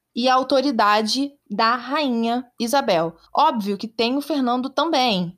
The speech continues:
Já falei que Fernando, ele é comonarca da Isabel em Castela. Em Aragão, ela é apenas rainha consorte, mas em Castela é Isabel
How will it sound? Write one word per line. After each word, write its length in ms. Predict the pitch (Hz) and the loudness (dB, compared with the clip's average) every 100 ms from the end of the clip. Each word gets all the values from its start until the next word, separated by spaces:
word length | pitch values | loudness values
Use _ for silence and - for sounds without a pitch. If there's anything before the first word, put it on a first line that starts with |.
| _ | _
Já 100 | 202 | -4
falei 420 | 196 208 196 208 226 | 0 0 2 0 -2
que 460 | - 214 214 - _ | -6 -2 -2 -4 _
Fernando, 800 | - 220 190 208 254 269 202 - | -2 -2 0 2 2 2 0 0
ele 400 | 202 196 214 220 | 0 0 -2 0
é 100 | 214 | 0
comonarca 800 | 220 - 254 311 349 269 240 226 254 | -2 0 2 2 2 2 0 -2 -2
da 120 | 262 | 0
Isabel 360 | 269 247 226 | 0 0 0
em 60 | 233 | 0
Castela. 640 | 269 302 233 165 151 156 _ _ - | -2 -2 0 0 -2 -8 _ _ -4
Em 160 | 294 | 0
Aragão, 440 | 277 294 269 269 294 | 2 2 2 2 4
ela 140 | 294 | 2
é 20 | 285 | 0
apenas 340 | 285 254 269 | -2 -2 -2
rainha 260 | 269 262 262 | -2 -2 -2
consorte, 600 | 277 302 - 160 165 180 | -4 -4 -2 -2 -4 -4
mas 460 | 190 185 185 - _ | -2 0 -2 -6 _
em 80 | 214 | -4
Castela 640 | 196 262 - 190 202 240 - - | -2 -2 0 2 2 0 -4 0
é 140 | 190 | 2
Isabel 500 | 190 220 196 220 | 2 2 2 0